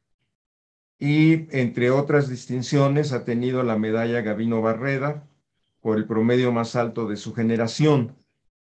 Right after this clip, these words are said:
Y tiene diversas publicaciones ya muy interesantes, menciono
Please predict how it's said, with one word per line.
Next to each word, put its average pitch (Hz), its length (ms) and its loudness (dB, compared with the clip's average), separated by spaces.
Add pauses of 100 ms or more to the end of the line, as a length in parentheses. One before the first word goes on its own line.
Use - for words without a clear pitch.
Y 143 340 -2 (200)
tiene 151 360 4
diversas 156 500 2
publicaciones 139 880 0
ya 143 400 0
muy 131 300 -6
interesantes, 139 1000 -2
menciono 113 800 -2